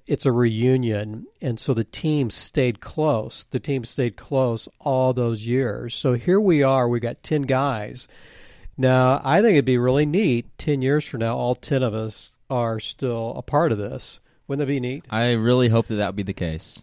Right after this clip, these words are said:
Speaker 1: And, I mean, there may be one or two that drop out, but I, I really hope that that nucleus will stay, uh, together.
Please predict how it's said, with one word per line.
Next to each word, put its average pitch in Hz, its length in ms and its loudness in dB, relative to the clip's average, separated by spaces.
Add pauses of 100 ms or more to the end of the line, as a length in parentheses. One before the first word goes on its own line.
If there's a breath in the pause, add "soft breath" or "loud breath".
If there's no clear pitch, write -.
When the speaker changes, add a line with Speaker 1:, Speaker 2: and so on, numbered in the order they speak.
Speaker 1:
And, 127 480 2
I 180 240 -2
mean, 160 220 0
there 170 160 0
may 160 180 4
be 151 140 4
one 135 340 4
or 151 100 0
two 139 300 0
that 127 160 0
drop 120 340 2
out, 123 360 -2 (100)
but 123 120 0
I, 123 100 0
I 131 160 -4
really 135 500 4
hope 127 300 -2
that - 180 -4
that 120 220 -4
nucleus 123 1040 0
will 120 440 -2
stay, 113 1000 -4 (100)
uh, 117 420 -8
together. 127 640 0